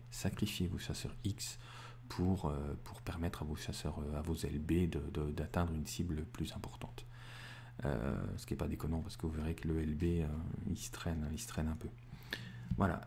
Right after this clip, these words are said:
la deuxième, euh, carte, euh, qui est proposée pour une valeur de dix-neuf, c'est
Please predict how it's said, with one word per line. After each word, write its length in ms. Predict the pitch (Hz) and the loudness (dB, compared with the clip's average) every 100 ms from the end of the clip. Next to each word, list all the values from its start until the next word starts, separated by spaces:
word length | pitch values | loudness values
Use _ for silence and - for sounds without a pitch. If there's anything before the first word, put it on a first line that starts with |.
| - | 6
la 220 | 107 123 - - - - | 8 8 2 -10 -10 -8
deuxième, 800 | - 110 110 127 117 120 117 110 - 92 | 0 4 12 12 12 10 10 8 6 2
euh, 160 | 82 73 - | 2 2 6
carte, 500 | 107 110 - - - - - - - - | 6 6 0 -2 -2 -2 -6 -8 -8 -2
euh, 40 | 78 67 65 | 0 2 0
qui 160 | - - | -2 2
est 60 | 95 | 2
proposée 640 | - - 98 98 104 107 | 0 0 4 8 8 8
pour 260 | - 85 82 | 6 0 2
une 120 | 78 | 2
valeur 420 | 90 92 95 87 | 4 6 6 4
de 300 | 76 76 73 | 2 2 2
dix-neuf, 680 | 76 85 107 104 101 104 104 | 2 4 4 10 12 12 8
c'est 380 | - - 78 | 0 2 2